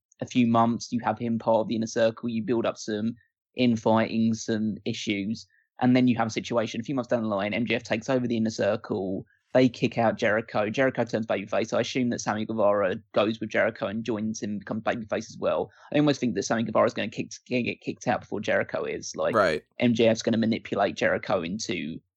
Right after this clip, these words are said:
Speaker 1: kicking out Sammy Guevara, so he turns babyface for a while, and then Jericho's eventually kicked out as well. And that, and that puts M J F on top of a heel faction, a heel, atop a heel faction, which when he eventually wins the world title, that can be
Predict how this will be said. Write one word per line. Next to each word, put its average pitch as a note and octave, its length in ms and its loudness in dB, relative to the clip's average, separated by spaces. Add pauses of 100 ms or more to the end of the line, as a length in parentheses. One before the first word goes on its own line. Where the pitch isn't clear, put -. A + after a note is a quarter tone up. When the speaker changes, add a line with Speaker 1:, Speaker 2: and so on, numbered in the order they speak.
(600)
Speaker 1:
kicking A2+ 320 2
out G#2 160 0
Sammy A2 200 0
Guevara, G#2 520 4
so - 120 -6
he A#2 140 -2
turns G#2+ 240 -4
babyface F#2+ 460 -4
for - 80 -6
a G#2+ 40 -2
while, F2 120 0
and G2+ 100 -2
then G#2 100 -4
Jericho's G#2 440 0
eventually - 300 -8
kicked - 280 -8
out F#2 220 0
as - 100 -12
well. E2+ 460 -2 (1080)
And A2+ 160 6
that, A2 140 4 (220)
and B2 180 4
that A#2 140 0
puts B2 160 0
M A#2 120 2
J A2+ 60 2
F A2 160 0
on A#2 80 -6
top A2+ 180 -2
of G#2+ 60 -2
a A2 60 -2
heel A2 180 0
faction, G#2+ 680 -4
a B2 60 -2
heel, A2+ 220 2 (100)
atop C3 240 0
a B2 80 2
heel A#2+ 160 -2
faction, A#2 360 -2
which - 280 -8 (300)
when B2+ 160 2
he A#2+ 100 -2
eventually A#2 360 -2
wins A2 240 -2
the A#2 80 -4
world A2+ 220 2
title, A2+ 480 0
that - 180 0
can A#2 120 -6
be G2 300 -4